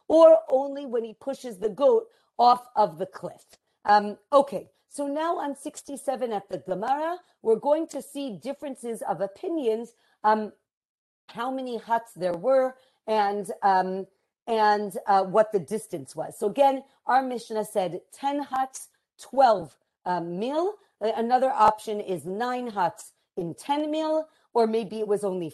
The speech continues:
five huts with ten mil. Um, and again, with an Eruv, uh, that lets you walk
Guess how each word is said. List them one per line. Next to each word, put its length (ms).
five 340
huts 520
with 280
ten 400
mil. 400
Um, 400
and 120
again, 500
with 240
an 140
Eruv, 600
uh, 200
that 280
lets 400
you 160
walk 600